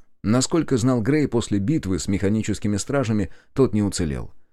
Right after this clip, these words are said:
Здесь все убрали и починили, но на косяках двери еще виднелись выбоины от острых клинков стрекоз. Вальтар стоял рядом с его высочеством, обхватив подбородок,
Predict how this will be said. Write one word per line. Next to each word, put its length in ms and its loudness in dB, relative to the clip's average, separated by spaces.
Здесь 400 2
все 240 0
убрали 320 0
и 60 -2
починили, 500 -2
но 220 2
на 120 0
косяках 460 -4
двери 380 0
еще 280 2
виднелись 460 0
выбоины 460 2
от 200 -2
острых 400 -2
клинков 520 -2
стрекоз. 640 -8
Вальтар 480 2
стоял 320 0
рядом 320 0
с 80 -4
его 200 0
высочеством, 720 0
обхватив 540 -2
подбородок, 640 -2